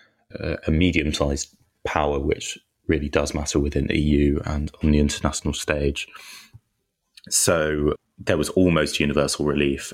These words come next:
at Macron's win. You know, the European Commission,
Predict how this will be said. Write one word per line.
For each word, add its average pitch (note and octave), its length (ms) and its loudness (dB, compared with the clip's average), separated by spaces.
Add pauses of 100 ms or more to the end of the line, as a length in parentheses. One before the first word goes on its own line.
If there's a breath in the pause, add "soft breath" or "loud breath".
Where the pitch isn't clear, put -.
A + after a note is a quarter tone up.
at C#2+ 420 -4 (340 loud breath)
Macron's - 440 -2
win. D2+ 420 4
You D2+ 80 -8
know, D2+ 140 -6
the - 80 -8
European C#2 320 0
Commission, D2 720 -2